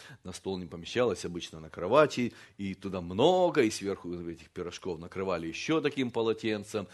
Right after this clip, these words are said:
Десятки лет прошло, и мне осталось в памяти морщинки моей бабушки, ну и пирожки её.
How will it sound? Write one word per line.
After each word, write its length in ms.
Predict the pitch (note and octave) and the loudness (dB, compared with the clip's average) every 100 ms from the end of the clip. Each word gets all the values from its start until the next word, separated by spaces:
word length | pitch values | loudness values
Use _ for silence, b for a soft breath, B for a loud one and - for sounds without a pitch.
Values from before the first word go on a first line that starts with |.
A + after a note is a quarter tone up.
| B B | B B
Десятки 460 | A2 - F4 E4+ C#4 | -2 0 0 -4 -4
лет 240 | C4+ B3+ | -4 -4
прошло, 500 | - - - G#2+ E2+ B B B B | -4 -4 -2 -2 -2 B B B B
и 120 | E3 | 4
мне 200 | B3 D4 | 4 4
осталось 480 | C4 - C4 B3 A3+ | 2 2 6 8 6
в 60 | - | 4
памяти 500 | A#3+ G3 D3+ - A#2 | 4 6 4 2 4
морщинки 560 | D3 F3 - D#4+ - | 4 2 0 -2 -2
моей 220 | B3 A#3+ G#3+ | 0 2 4
бабушки, 720 | G#3 G3 F#3 - - E3+ D#3+ _ _ _ _ _ _ _ _ _ _ _ _ _ _ _ _ | 4 4 2 -2 -2 -4 -4 _ _ _ _ _ _ _ _ _ _ _ _ _ _ _ _
ну 120 | C#4 A#3+ | 0 0
и 80 | |
пирожки 480 | G2+ F#2 E2 - F2+ | 2 -4 -6 -10 -12
её. 280 | D#2 - | -14 -16